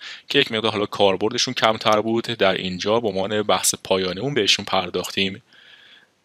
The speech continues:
دستورات دیگری هم وجود دارند که انشالله ما حالا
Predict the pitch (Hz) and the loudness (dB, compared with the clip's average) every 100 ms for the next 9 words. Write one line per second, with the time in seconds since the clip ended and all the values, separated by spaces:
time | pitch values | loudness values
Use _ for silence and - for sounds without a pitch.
0 | - 175 - 226 - 160 165 190 185 156 | 2 4 4 0 2 6 6 6 4 2
1 | 123 - 156 - 147 131 101 95 95 - | 2 2 -2 4 6 6 4 0 -8 -14
2 | - - - 143 139 135 135 - 135 151 | -18 -10 0 4 6 6 4 2 2 2
3 | 147 143 120 127 | 2 4 4 4